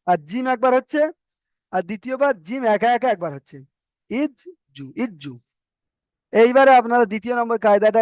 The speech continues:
এটার সঙ্গে ফিটিং হচ্ছে, দেখেন দ্বিতীয় নম্বর কায়দা। নুনের উপরে তাসদিদ এসে গিয়েছে, নুনের উপরে কি এসে গিয়েছে? তাসদিদ এসে গিয়েছে। তাহলে আমরা কি পড়েছি? নুনের উপরে তাসদিদ আসলে গুণনা করে পড়তে হবে। তাহলে আমরা এখানে একটু কি করবো? গুণনা করে পড়বো। কেমন ভাবে গুণনা হয় আপনারা দেখেন। গুণনা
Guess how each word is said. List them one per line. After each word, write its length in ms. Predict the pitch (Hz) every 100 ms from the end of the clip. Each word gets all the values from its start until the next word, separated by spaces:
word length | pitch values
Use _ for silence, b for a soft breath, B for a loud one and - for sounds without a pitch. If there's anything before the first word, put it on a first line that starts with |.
| 208
এটার 200 | 190 208
সঙ্গে 180 | 226 220
ফিটিং 260 | - 220 220
হচ্ছে, 200 | 208 220
দেখেন 280 | 180 147 131 _ -
দ্বিতীয় 260 | 202 240
নম্বর 200 | 233 214
কায়দা। 300 | 185 160 151 131 _ _ _ _
নুনের 420 | 196 254 285 302 285
উপরে 280 | 214 262 269
তাসদিদ 440 | 208 196 180 208
এসে 180 | 190 165
গিয়েছে, 260 | 156 156 135
নুনের 260 | 180 240 254
উপরে 160 | 262 262
কি 100 | 254
এসে 160 | 285 285
গিয়েছে? 260 | 277 220 156 - _ _ _
তাসদিদ 420 | 175 185 165 226
এসে 200 | 226 208 220
গিয়েছে। 260 | 220 202 214
তাহলে 240 | 202 214
আমরা 180 | 220 220 220
কি 60 | 233
পড়েছি? 260 | 240 226
নুনের 260 | 233 226 233
উপরে 140 | 220 226
তাসদিদ 340 | 190 175 185 214
আসলে 320 | 214 196 269 302 - _ _ _ _ 220
গুণনা 340 | 247 262 277
করে 220 | 233 233 202
পড়তে 260 | 185 170 175
হবে। 120 | 170
তাহলে 220 | 214 226
আমরা 140 | 226 226
এখানে 180 | 214 233
একটু 160 | 202
কি 100 | 220 240
করবো? 220 | 254 254
গুণনা 320 | 190 202 214
করে 160 | 196 180
পড়বো। 200 | 165 151
কেমন 200 | 180 190
ভাবে 160 | 214 220
গুণনা 240 | 190 202
হয় 160 | 202 208
আপনারা 220 | 170 170
দেখেন। 260 | 165 151 139 _ _ _ _ _ -
গুণনা 260 | 240 254